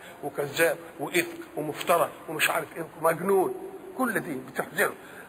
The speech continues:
فالرسول عزاه عزاء إجماليا في الكل. اللي قلناه امبارح: "قد نعلم إنه لا يحزنك الذي يقولون".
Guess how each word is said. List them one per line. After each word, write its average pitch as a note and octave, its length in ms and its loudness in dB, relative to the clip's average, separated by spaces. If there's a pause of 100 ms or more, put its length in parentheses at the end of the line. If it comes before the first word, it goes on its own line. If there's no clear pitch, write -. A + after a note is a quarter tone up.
(100)
فالرسول E3 540 2
عزاه G3 520 4
عزاء F#3 520 4
إجماليا F3 720 2
في F3+ 60 2
الكل. G3+ 320 2 (1160)
اللي D3 140 -4
قلناه E3+ 280 4
امبارح: F#3+ 340 2 (920)
"قد D3 200 0
نعلم E3+ 360 6 (140)
إنه E3+ 380 2
لا D3+ 140 6
يحزنك D#3 640 0
الذي D#3+ 440 -2
يقولون". C3 580 0